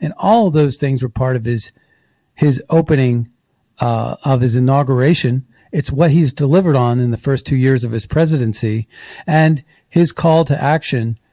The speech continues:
with unity was the special moment for the night.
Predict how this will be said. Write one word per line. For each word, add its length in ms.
with 260
unity 840
was 640
the 160
special 400
moment 480
for 480
the 100
night. 380